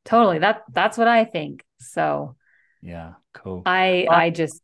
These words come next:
Speaker 1: applaud everyone that's doing that work.
Speaker 2: Nice.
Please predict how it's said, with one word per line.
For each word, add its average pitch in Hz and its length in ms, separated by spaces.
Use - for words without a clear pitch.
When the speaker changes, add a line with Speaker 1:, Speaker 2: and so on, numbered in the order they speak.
Speaker 1:
applaud 147 380
everyone - 440
that's - 240
doing 156 280
that - 180
work. - 380
Speaker 2:
Nice. - 360